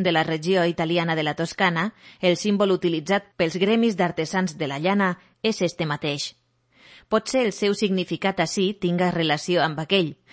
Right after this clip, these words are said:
donat que l'església estava sent construïda gràcies a les aportacions econòmiques dels mercaders. La darrera pedra clau representa la coronació de la Mare de Déu. És l'única que ha perdut tota traça del seu color original.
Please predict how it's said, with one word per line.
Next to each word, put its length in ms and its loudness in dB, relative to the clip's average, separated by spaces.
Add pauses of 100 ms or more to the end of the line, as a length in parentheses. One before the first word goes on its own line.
(140)
donat 340 2
que 80 0
l'església 600 2
estava 340 0
sent 240 -2
construïda 640 0
gràcies 480 0 (160)
a 160 0
les 160 -2
aportacions 560 0
econòmiques 640 0
dels 200 0
mercaders. 580 -2 (640)
La 180 0
darrera 400 0
pedra 320 0
clau 300 4 (240)
representa 600 0
la 120 0
coronació 600 2
de 100 2
la 100 0
Mare 260 0
de 140 -4
Déu. 280 -6 (420)
És 180 0
l'única 480 2
que 140 2
ha 100 -2
perdut 400 0
tota 320 -2
traça 400 0
del 240 2
seu 240 0
color 320 0
original. 560 -4